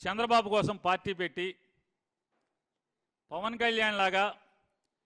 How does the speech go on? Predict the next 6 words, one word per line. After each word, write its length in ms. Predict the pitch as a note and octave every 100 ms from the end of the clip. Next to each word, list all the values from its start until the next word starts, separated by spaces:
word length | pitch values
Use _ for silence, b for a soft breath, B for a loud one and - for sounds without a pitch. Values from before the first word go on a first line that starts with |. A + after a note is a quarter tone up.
| _ _ _ -
చంద్రబాబు 520 | F#3+ A3+ B3+ B3+ A3+ A3
కోసం 260 | G#3 A#3 A#3+ G3+ _ _ _ _ _ _ _ _ _ C3+
ముసుగేసుకుని 640 | F#3+ D4 B3+ C4 - B3 F#3
ఓటు 160 | G3+ G#3+
అడుక్కునేటువంటి, 760 | G#3+ G#3 G3+ G3 F3 F3+ E3+ G3+ - _ _ _ _ _ _ _ _ _ _ _ D#3+
లేదా 240 | A3 A#3